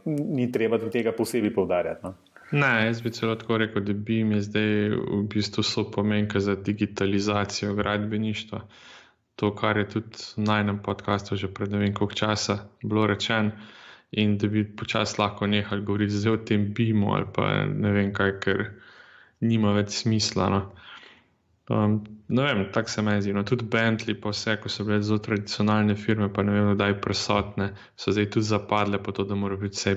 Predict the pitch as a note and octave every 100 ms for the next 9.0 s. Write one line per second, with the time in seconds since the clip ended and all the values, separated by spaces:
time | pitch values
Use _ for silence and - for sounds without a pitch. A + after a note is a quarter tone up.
0 | G2 G#2+ G#2 G2+ G2+ G2+ G2+ G2+ G2+ G2
1 | G2 F#2+ G2+ F#2+ G2 G2 G2 F#2+ G2 G2
2 | D#2 F#2 - - _ _ - - D3+ A#2+
3 | A#2+ - F3 D3 C#3 C#3+ D3+ C3+ C#3 C#3
4 | C#3+ A#2 A2+ B2 C3 C3 - - B2 -
5 | B2+ A#2 - G3+ - - A#2 A2+ A#2 -
6 | C#3+ B3 - _ - D4 A3 G#3+ A#3 A3
7 | F#3+ G#2 G#2 G2 G#2+ G#2 F2 F#2 F#2 F2
8 | E2 G2 F2 F2 E2+ F#2+ G2+ G2 G2 F2